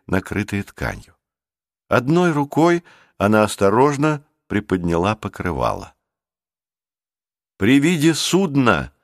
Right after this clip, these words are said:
у Рика сердце ушло в пятки. "Разве не чудесный корабль?"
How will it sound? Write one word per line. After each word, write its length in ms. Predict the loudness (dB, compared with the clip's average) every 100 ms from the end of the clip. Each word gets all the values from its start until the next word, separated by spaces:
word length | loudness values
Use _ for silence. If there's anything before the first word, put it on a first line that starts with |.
| _ _ _ _ _
у 160 | 2 4
Рика 420 | 4 0 0 -2
сердце 680 | -2 0 2 2 -2 -2 -2
ушло 480 | -2 -6 -2 -2 -2
в 120 | -6
пятки. 460 | -4 -4 -4 -20 _ _ _ _ _ _ _ _ _ _ -8
"Разве 640 | -4 -4 -4 -2 -2 -4 _ _ _ _ _ _
не 180 | -2 -2
чудесный 680 | -2 -2 0 -2 -2 -6 -6
корабль?" 580 | -6 -4 -4 -6 -10